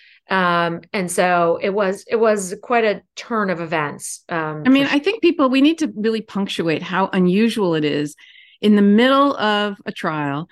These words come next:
Speaker 2: in the middle of testimony, for a judge to demand that the defendant take the stand, right? And have to s-, be sworn under oath,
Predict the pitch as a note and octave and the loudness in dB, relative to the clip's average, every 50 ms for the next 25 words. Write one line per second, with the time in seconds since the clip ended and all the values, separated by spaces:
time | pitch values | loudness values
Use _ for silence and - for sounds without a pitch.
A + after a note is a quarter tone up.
0 | - _ - - F#3 F#3+ F#3+ G3 G3+ A3+ B3 C#4 C#4+ C4 A#3+ A3 - - - A3 | -20 _ -4 2 4 4 6 6 6 6 4 4 2 0 0 -2 -4 -6 -4 -4
1 | G3+ G3+ - - G3 F3+ E3 D#3 D#3 D3+ D3 D3 D#3 - _ - - - - _ | -4 -4 -4 -4 0 0 2 2 2 2 0 -2 -4 -8 _ -20 -20 -20 -20 _
2 | _ - - - G#3 G3+ G3+ G3 F#3+ F#3+ F#3+ F#3+ F#3+ F#3+ - - _ _ _ _ | _ -20 -10 -4 -2 0 2 2 2 2 0 0 -2 -4 -8 -14 _ _ _ _
3 | - G3+ G3 E3+ - A3 A#3 A#3+ A#3 A3+ G3 F#3 - - - - A3+ G3 F#3 F#3 | -4 -4 -4 -2 0 0 2 2 2 2 0 -2 -6 -12 -10 -4 0 0 0 0
4 | F3+ - F#3 E3+ G3+ F3+ F#3 F#3 F#3+ G3+ G#3+ G#3+ A3 A3 G#3 G3 E3+ F#3 F#3 F#3 | 0 -2 -6 -4 -2 -2 0 0 0 0 -2 -2 -2 -2 -4 -4 -2 -2 -2 -2
5 | - - F3 F3+ E3+ D#3 F3 - - - G#3+ A3+ A#3+ G#3+ F#3+ E3 E3+ - - _ | -4 -6 -8 -8 -6 -6 -8 -10 -2 0 2 2 2 2 2 2 0 -2 -6 _
6 | _ _ _ _ _ _ _ _ - - - A3 A3+ - - C4 - - A3+ F3+ | _ _ _ _ _ _ _ _ -10 -4 -4 -4 -2 -4 -8 -8 -4 -2 0 0
7 | D3 C#3+ C#3+ C#3+ E3 G3 - _ _ _ _ _ _ _ - - F3 F3 F3+ G#3+ | 0 0 -2 -4 -6 -8 -8 _ _ _ _ _ _ _ -10 -6 -4 0 0 0
8 | C#4+ - - _ _ _ _ _ _ _ - G#3 F#3+ F#3 F#3 F#3 F#3 F#3 F#3+ F#3 | 0 -2 -4 _ _ _ _ _ _ _ -4 0 0 2 2 2 2 2 0 -2
9 | G3 - _ _ _ _ _ - G3 - _ _ _ _ _ _ _ - - F#3 | -4 -12 _ _ _ _ _ -16 -16 -16 _ _ _ _ _ _ _ -6 -4 -2
10 | A3 G#3 G3+ - A#3 G3+ G3+ - - F3+ G#3+ G#3 - - - G3 A3 A#3 B3+ B3 | -2 -2 -4 -4 -4 -6 -6 -6 -4 0 0 0 0 0 0 2 2 4 4 4
11 | A3+ A3+ A3+ A3 G#3 - - F#3+ E3 D3+ E3+ F3+ _ | 4 2 2 2 0 0 0 0 0 0 -2 -6 _